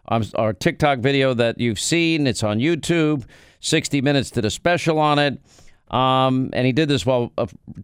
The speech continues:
flying a routine flight over the Pacific. Ryan Graves, another Navy pilot.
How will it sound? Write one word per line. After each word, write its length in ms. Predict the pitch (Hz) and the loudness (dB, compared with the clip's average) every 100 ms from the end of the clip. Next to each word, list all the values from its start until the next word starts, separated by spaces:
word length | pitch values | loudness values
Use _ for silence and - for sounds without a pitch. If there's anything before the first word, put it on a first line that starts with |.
| - | -12
flying 340 | - 160 160 | -2 0 2
a 60 | 135 | 2
routine 640 | 139 139 - 160 143 135 | 0 0 2 2 2 0
flight 400 | - 143 143 147 | -2 0 0 0
over 240 | - 131 120 | -2 0 0
the 120 | 110 | -2
Pacific. 640 | 98 - 170 170 165 135 | -4 -2 0 2 0 0
Ryan 340 | 131 123 123 117 | 0 2 2 0
Graves, 480 | 101 170 175 165 107 | 0 2 2 0 0
another 340 | 107 151 165 | 0 2 2
Navy 380 | 156 160 151 151 | 2 2 2 -2
pilot. 540 | - 147 151 147 135 | 2 4 4 2 -2